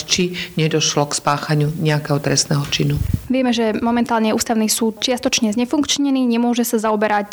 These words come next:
Speaker 2: e, voľbami v prípade, že teda by tam bol nejaký problém. Kto to teda bude riešiť, keď nie Ústavný súd?
Speaker 1: Sťažnosti, e,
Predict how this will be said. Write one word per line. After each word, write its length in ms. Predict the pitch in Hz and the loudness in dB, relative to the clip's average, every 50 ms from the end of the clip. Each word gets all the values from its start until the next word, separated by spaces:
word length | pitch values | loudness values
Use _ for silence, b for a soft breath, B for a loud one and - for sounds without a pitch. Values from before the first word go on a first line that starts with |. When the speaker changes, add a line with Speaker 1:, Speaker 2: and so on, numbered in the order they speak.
| - - - | -2 0 0
Speaker 2:
e, 20 | 220 214 208 202 202 226 - - - | 2 2 2 0 0 -4 -8 -14 -8
voľbami 560 | - 220 233 240 247 247 226 247 233 233 233 | -4 0 0 2 2 2 0 0 0 0 -2
v 60 | 233 - | 0 -2
prípade, 240 | 240 - 226 214 208 | -2 0 0 0 0
že 160 | 214 220 - | 0 0 0
teda 160 | 226 208 214 | 0 0 0
by 240 | 202 202 220 208 208 B B B B B B | 0 0 0 -2 -2 B B B B B B
tam 160 | - 240 233 240 | -2 0 2 2
bol 80 | 240 | 2
nejaký 400 | 240 240 226 220 226 - - - | 2 2 2 0 0 -4 -4 -2
problém. 480 | - 233 233 240 302 311 320 330 330 320 B B B B B - | 0 0 2 2 2 2 2 2 0 -2 B B B B B -10
Kto 320 | - - - 277 285 277 294 | -10 -4 0 0 0 0 -2
to 160 | - 254 220 | -2 -2 0
teda 80 | 233 | 0
bude 160 | 214 208 202 214 | 0 0 0 0
riešiť, 480 | 202 208 208 208 - - 226 - - | 2 2 2 0 0 -2 -4 -4 -4
keď 100 | - 240 | -2 0
nie 140 | 226 220 214 | 0 2 2
Ústavný 320 | 226 220 - 233 214 214 | 2 0 0 0 0 0
súd? 320 | 220 - - - - - - - - - - - - | -2 -2 -2 -4 -6 -8 -10 -12 -20 -20 -20 -20 -10
Speaker 1:
Sťažnosti, 880 | - - - - - 170 175 180 190 180 180 - - - - 185 180 175 170 | -6 -4 -2 0 0 0 2 2 2 0 0 0 -2 -2 0 0 2 2 2
e, 80 | 170 175 | 2 0